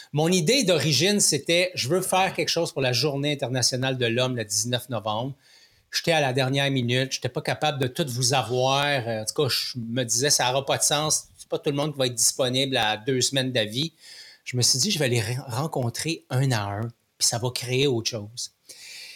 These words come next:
Et je suis venu vers toi, je t'ai lancé l'invitation, tu m'as dit, « Ouais, c'est une bonne idée. » Et quand je t'ai demandé le sujet, parce que toi, t'aimes parler des tabous, t'aimes parler de ce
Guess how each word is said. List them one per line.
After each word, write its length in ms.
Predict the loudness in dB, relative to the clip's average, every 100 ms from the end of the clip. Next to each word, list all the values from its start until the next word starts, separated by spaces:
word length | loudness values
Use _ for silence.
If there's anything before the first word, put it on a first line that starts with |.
| -20 _ -2
Et 380 | 2 4 4 2
je 60 | 2
suis 140 | 4
venu 140 | 4
vers 240 | 4 2 0
toi, 400 | 2 4 4 2
je 80 | 2
t'ai 100 | 2
lancé 320 | 4 2 2
l'invitation, 760 | 2 0 2 2 2 2 0
tu 160 | 0 2
m'as 140 | 2
dit, « 160 | 2 0
Ouais, 420 | 0 2 2 2
c'est 160 | 2 2
une 60 |
bonne 180 | 2 2
idée. » 460 | 2 4 2 2 -4 _ _ -20 _ _ _ _ _ _ _ _ _ _ -2
Et 120 | -2
quand 180 | 2 2
je 100 | 4
t'ai 100 | 4
demandé 400 | 4 4 4 2
le 80 | 4
sujet, 800 | 4 4 4 4 4 4 0 -12 _ _ -4
parce 160 | 0 2
que 80 | 2
toi, 260 | 2 2
t'aimes 360 | 4 2 2 0
parler 440 | 0 2 4 4
des 180 | 2 2
tabous, 420 | 0 0 0 -2
t'aimes 280 | 0 0 2
parler 600 | 0 0 2 4 4 2
de 160 | 0 2
ce 460 | 4 4 4 2